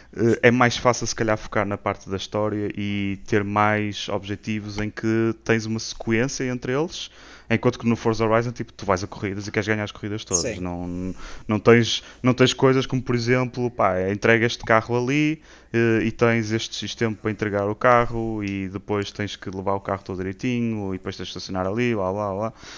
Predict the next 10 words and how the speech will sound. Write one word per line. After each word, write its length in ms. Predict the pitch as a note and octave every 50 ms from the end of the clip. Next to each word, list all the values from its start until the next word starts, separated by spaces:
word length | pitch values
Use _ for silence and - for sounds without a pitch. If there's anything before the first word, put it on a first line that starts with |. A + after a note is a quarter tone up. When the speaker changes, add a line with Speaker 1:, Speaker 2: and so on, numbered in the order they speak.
| - - - - _
Speaker 1:
Pronto, 160 | - G2+ F2 -
n-, 160 | A#2 B2+ B2 -
não 200 | A#2+ C#3+ D3+ D3+
é 80 | D3
tanto 440 | - - - C#3+ C#3 C#3 C3+ - -
focado 480 | - - - A#2+ - - B2 A#2+ A2+ G#2+
nisso, 460 | G2+ F#2+ F#2 F2 E2 - - - G2
enquanto 300 | F#2+ - - A2 - -
que 120 | - -
o, 360 | A2 A2 A2 A2 G#2+ G2 -